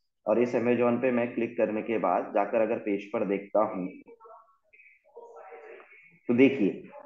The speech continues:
अब कल के दिन मान लो ये डब्बे और बड़े तो, मान लो किसी ने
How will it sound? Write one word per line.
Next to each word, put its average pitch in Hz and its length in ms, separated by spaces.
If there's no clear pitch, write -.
अब - 180
कल 165 140
के 202 180
दिन 202 160
मान 175 220
लो 196 80
ये 190 160
डब्बे 180 280
और 175 220
बड़े 180 220
तो, 202 140
मान - 1500
लो 131 80
किसी 143 260
ने 156 100